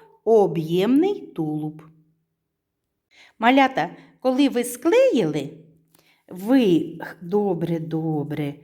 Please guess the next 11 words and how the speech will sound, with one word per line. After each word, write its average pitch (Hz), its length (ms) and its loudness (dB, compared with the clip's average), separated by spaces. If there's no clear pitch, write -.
придавіть 160 1300 -2
свої 139 640 -8
кружечки, 131 1160 -8
щоб 214 340 -8
взявся 208 500 -4
добре 202 420 -4
клей, 214 300 -6
так? 415 240 0
І 247 120 0
поті-, 277 640 0
поки 247 640 0